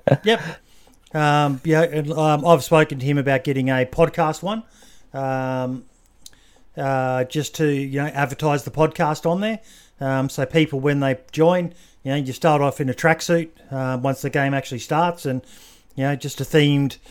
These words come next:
Speaker 2: brightly coloured. You know, the, at the moment you start in a red one. Have you had a, managed to have a chance yet, uh, uh, go at it, Brim?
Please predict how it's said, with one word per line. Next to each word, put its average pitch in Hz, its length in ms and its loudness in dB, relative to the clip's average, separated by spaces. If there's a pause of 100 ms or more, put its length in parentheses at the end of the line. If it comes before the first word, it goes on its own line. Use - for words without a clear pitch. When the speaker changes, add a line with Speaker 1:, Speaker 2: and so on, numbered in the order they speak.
(300)
Speaker 2:
brightly 151 360 2
coloured. 147 500 2 (280)
You 131 100 -4
know, 131 120 0
the, 139 200 -4
at 147 120 -8
the 131 80 -6
moment 135 320 0
you 127 120 -8
start 131 280 -2
in 127 100 -4
a 120 60 -4
red 131 260 0
one. 131 200 0 (320)
Have 160 100 2
you 180 100 4
had 180 120 4
a, 175 260 -2
managed 175 240 2
to 180 60 0
have 175 60 2
a 170 40 -2
chance 175 320 -2
yet, 180 220 -6
uh, - 20 -6 (460)
uh, 170 320 2
go 175 220 0
at 175 60 -2
it, 170 80 -8
Brim? 220 240 -4